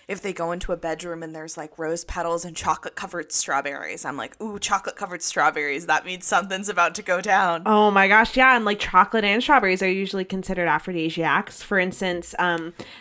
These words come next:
Speaker 2: the Aztec ruler Montezuma was known to drink fifty cups of coffee, cup, not c-,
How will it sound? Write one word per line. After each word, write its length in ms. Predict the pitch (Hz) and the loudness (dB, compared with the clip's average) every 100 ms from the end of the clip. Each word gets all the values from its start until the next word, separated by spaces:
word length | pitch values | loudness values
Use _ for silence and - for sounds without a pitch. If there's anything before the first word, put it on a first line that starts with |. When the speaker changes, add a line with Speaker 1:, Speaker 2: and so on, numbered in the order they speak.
| - | 0
Speaker 2:
the 100 | 208 | 2
Aztec 560 | 226 320 415 - 392 330 | 4 4 2 2 0 2
ruler 360 | 277 285 285 | 2 4 4
Montezuma 920 | 220 202 254 254 208 226 254 175 160 165 - - - | 4 2 2 2 2 4 2 2 -2 -6 -12 -10 0
was 220 | 220 196 | 2 4
known 260 | 214 226 | 4 4
to 140 | 240 254 | 2 0
drink 320 | 220 208 190 | 2 0 0
fifty 360 | - 254 269 254 | 2 2 2 -2
cups 320 | - 233 - | 0 0 0
of 140 | 202 | -4
coffee, 680 | - - 254 254 240 226 - _ | -8 0 2 2 -2 -4 -6 _
cup, 220 | - 240 196 | 0 0 0
not 240 | 185 | -2
c-, 60 | - | -4